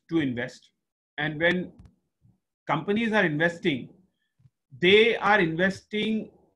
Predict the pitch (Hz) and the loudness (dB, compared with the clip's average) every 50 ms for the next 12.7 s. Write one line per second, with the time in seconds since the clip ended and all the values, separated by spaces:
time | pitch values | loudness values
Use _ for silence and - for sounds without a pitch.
0 | _ - 165 170 190 202 196 - _ - 190 196 165 147 143 139 - 185 180 - | _ -12 -10 -8 -8 -10 -12 -10 _ -4 -2 -2 -2 -2 -4 -4 -6 -8 -8 -4
1 | 208 208 180 151 127 123 147 170 180 196 202 165 170 175 175 - 160 156 - - | -2 -2 0 -2 -2 -2 0 2 2 2 2 0 -2 -4 -4 -4 -6 -6 -6 -6
2 | 170 196 196 160 135 131 135 131 160 160 151 - 180 190 190 185 - - _ _ | -6 -4 -4 -4 -4 -6 -6 -8 -10 -10 -8 -6 -4 -4 -4 -4 -8 -12 _ _
3 | _ _ _ _ _ _ _ _ 160 170 165 - 190 196 180 - - _ _ _ | _ _ _ _ _ _ _ _ -6 -6 -4 -4 -4 -4 -4 -8 -12 _ _ _
4 | _ _ _ _ _ _ _ _ _ _ _ _ _ _ _ _ - 170 175 175 | _ _ _ _ _ _ _ _ _ _ _ _ _ _ _ _ -4 -2 -2 -2
5 | 175 - 175 143 165 170 190 208 214 175 - - 175 180 202 214 165 135 139 139 | -6 -8 -6 0 2 4 4 4 2 0 -4 -6 -4 -2 -2 -2 -2 -2 -2 -2
6 | 151 147 - 139 135 127 123 110 113 107 - 113 104 104 - - - _ _ _ | -4 -2 -2 -2 -2 -2 -4 -6 -8 -10 -10 -12 -14 -14 -14 -18 -20 _ _ _
7 | _ _ - _ _ _ _ _ _ _ 170 170 196 214 202 170 139 143 170 214 | _ _ -20 _ _ _ _ _ _ _ -4 0 0 2 0 0 0 2 2 2
8 | 214 - 277 262 180 143 143 160 165 170 170 175 170 170 160 160 139 135 131 117 | 2 0 -2 -2 -2 -4 -4 -4 -2 -2 -2 0 0 0 0 0 -2 -2 -4 -4
9 | 120 117 113 - 151 147 160 175 175 156 - - _ _ _ - - 135 131 170 | -6 -10 -10 -12 -10 -4 -2 -2 -2 -4 -6 -14 _ _ _ -20 -18 -6 -4 -4
10 | 185 180 - - 196 196 185 175 160 135 151 175 170 - - 220 165 147 139 143 | -4 -4 -6 -8 -6 -4 -4 -4 -4 -4 -4 -6 -6 -4 -2 0 2 2 0 -2
11 | - - - _ _ _ _ - 131 170 185 165 175 208 202 170 143 139 160 156 | -6 -12 -20 _ _ _ _ -8 -4 -4 -2 0 0 -2 -2 -2 -4 -6 -8 -8
12 | - - 208 202 208 208 - - 190 185 190 - - | -6 -2 0 0 0 -2 -2 0 0 0 0 0 -6